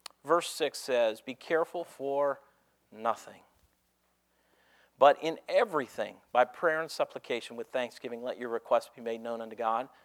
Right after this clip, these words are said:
And the peace of God, which passeth all understanding, shall," that's a definite word, "keep your hearts and minds through Christ Jesus." I believe when Nehemiah was there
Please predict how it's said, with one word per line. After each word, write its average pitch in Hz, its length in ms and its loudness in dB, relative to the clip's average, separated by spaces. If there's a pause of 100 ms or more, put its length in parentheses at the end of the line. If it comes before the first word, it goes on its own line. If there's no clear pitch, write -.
(440)
And 131 140 0
the 131 80 4
peace 208 380 -6
of 175 140 -2
God, 123 320 -4
which 120 200 -8
passeth 123 460 -2
all 131 200 0
understanding, 127 680 -6 (320)
shall," - 800 0 (200)
that's 185 140 -6
a 180 60 -2
definite 175 440 0
word, 147 300 -4 (460)
"keep 196 320 -6
your 151 140 2
hearts 147 420 0
and 139 100 -8
minds 113 540 -6 (120)
through 139 260 -4
Christ - 380 -2
Jesus." - 640 -16 (680)
I 170 140 12
believe 170 480 0
when 131 120 -6
Nehemiah 147 440 4
was 147 160 -2
there 123 360 4